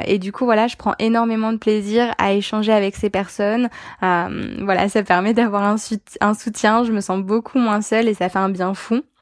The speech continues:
Ce que j'ai fait aussi, c'est de suivre des personnes inspirantes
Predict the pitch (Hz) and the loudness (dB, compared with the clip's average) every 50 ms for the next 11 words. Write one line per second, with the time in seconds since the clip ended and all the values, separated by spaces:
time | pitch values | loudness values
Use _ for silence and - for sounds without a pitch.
0 | _ _ _ _ _ _ _ _ _ _ _ - - - 226 - - 220 202 202 | _ _ _ _ _ _ _ _ _ _ _ -18 -14 -14 -4 2 2 2 4 4
1 | 214 202 - 233 240 233 - - 262 254 - 214 196 - - - 226 214 208 196 | 2 2 2 0 0 0 0 -2 -4 -2 0 -2 -2 -2 -2 -4 -2 0 0 0
2 | 190 180 180 180 - 233 220 214 - - 208 208 - - - - 226 220 233 262 | 2 0 -2 0 -2 -4 -4 -4 -2 -4 -4 -4 -4 -6 -4 -2 0 0 0 0
3 | 262 - | 0 -2